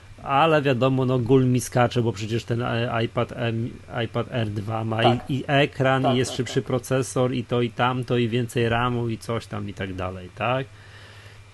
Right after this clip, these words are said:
Speaker 2: Powiem
Speaker 1: No.
Speaker 2: ci, że mnie bardzo zastanawia, co Apple zrobi w następnym cyklu. Czy dojdzie do takiej unifikacji, jaka miała miejsce na poziomie teraz krok wcześniej, czyli był iPad Air, był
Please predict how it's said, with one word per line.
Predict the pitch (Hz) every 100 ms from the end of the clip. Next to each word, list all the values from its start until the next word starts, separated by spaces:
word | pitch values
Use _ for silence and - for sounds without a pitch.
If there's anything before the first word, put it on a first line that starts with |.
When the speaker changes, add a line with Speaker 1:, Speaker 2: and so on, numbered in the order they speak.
| -
Speaker 2:
Powiem | - 190 220 214
Speaker 1:
No. | 190
Speaker 2:
ci, | 220
że | 196 202
mnie | 175 185 233
bardzo | 214 214 196
zastanawia, | 185 185 175 180 185
co | 175 185 190
Apple | 190
zrobi | 175 175 165
w | 160
następnym | 165 - 214 196 180
cyklu. | - 160 - - - - - - - - - - -
Czy | 180
dojdzie | 190 214 202
do | 185 185
takiej | 185 190
unifikacji, | 185 180 175 175 190 190 185
jaka | 175 175 170
miała | 170 165
miejsce | 170 170 170 -
na | 165 160
poziomie | 160 165 156 160 160 156 151 143 135 - - - - - - - -
teraz | 156 156
krok | 156 170 165
wcześniej, | - 170 - 143
czyli | - 151
był | 160 151 190 202
iPad | 202 185 -
Air, | 175 202 247
był | 190 175 165